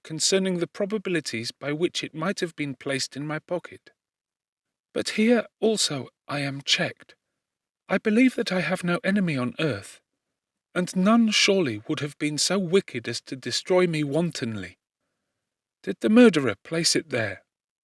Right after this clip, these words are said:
I know of no opportunity afforded him for doing so, or if I had, why should he have stolen the jewel to part with it again so soon? I commit my cause to the justice of my judges,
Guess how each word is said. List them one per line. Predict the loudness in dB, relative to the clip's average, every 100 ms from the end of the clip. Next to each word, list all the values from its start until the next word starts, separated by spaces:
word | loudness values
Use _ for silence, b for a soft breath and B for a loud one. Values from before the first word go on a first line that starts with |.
| _ _ _ _ _ _ -6
I | 0
know | 4 6 6
of | 4
no | 2 2
opportunity | 2 -2 -8 -8 -6 -6 -2 -4
afforded | -2 -2 0 0
him | -4 -6
for | -6 -6
doing | 0 0 0
so, | -4 -6 -8 -14 _ _ _ _ _ -2
or | 2
if | 2 4
I | 2
had, | 2 2 -2 -2 -12 _ _ _ 0
why | 2
should | 4 0
he | 0 0
have | 0
stolen | -2 2 4 4 2 0
the | -2
jewel | 2 2 2 -2
to | -12 -18 -10
part | -2 -2 -2
with | -6
it | -6 -8
again | -6 -4 -2
so | -2
soon? | 0 -2 -2 -4 -10 _ _ _ _ _ _ _ _ _ _ _
I | 0 0
commit | 2 4 4 2
my | 0 0
cause | 0 2 2 0
to | -6 -8
the | -4
justice | 0 0 0 -2 -2
of | -2
my | -4 -2
judges, | -2 -2 -2 -4 -8